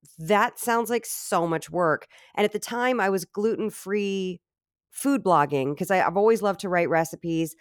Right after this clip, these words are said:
And the, when I was diagnosed with celiac in two thousand two, forever ago, I made it my mission to come up with all of the things that I love to eat, but make them gluten-free. And along the, you know, pizza, um, red velvet cake, key lime pie, uh, you know, I'm half Southern and I'm half Italian. So that's,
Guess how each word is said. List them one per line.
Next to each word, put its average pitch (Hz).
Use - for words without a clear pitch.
And 185
the, 185
when 190
I 180
was 180
diagnosed 202
with 170
celiac 180
in 151
two -
thousand 156
two, 208
forever 185
ago, 135
I 196
made 214
it 214
my 190
mission 190
to -
come 220
up 208
with 190
all 214
of 233
the 214
things 214
that 185
I 180
love 180
to -
eat, 170
but 135
make 165
them 170
gluten-free. 160
And 190
along 196
the, 113
you 147
know, 123
pizza, 175
um, 139
red 202
velvet 196
cake, 151
key 240
lime 190
pie, 175
uh, 175
you 185
know, 170
I'm 165
half 190
Southern 175
and 151
I'm 147
half 170
Italian. 156
So -
that's, 151